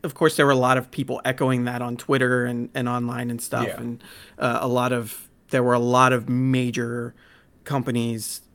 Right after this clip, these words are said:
Speaker 1: you know, reviewers saying that they didn't really care for the game.
Speaker 2: Mm-hmm.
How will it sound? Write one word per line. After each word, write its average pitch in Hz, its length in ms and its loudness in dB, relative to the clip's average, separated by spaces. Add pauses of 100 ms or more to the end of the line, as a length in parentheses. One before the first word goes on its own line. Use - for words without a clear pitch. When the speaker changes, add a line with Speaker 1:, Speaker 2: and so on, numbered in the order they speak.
(120)
Speaker 1:
you 123 280 -4
know, 120 80 -2
reviewers 120 720 2
saying 117 260 -4
that 113 120 -12
they 123 120 -4
didn't 127 200 -4
really 123 220 -4
care 120 260 -6
for - 140 -8
the 123 80 -4
game. 120 420 -8 (100)
Speaker 2:
Mm-hmm. 110 240 -10